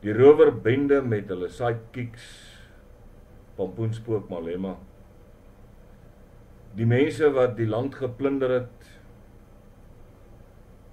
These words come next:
die land verarm het,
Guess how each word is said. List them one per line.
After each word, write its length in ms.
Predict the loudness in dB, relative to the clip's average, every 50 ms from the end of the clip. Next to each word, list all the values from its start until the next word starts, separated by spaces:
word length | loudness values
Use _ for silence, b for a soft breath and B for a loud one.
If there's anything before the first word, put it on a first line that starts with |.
| -20 -20 -20 -20 -20 -20 -20 -20 -20 -20 -20 -20 -20 -20 -20 -20 -20 -20 -20 -12 -6
die 120 | 0 2
land 300 | 2 2 2 0 -4 -8
verarm 640 | -8 -6 -6 -6 -4 -2 0 2 4 4 4 2 2
het, 300 | -2 -4 -6 -12 -20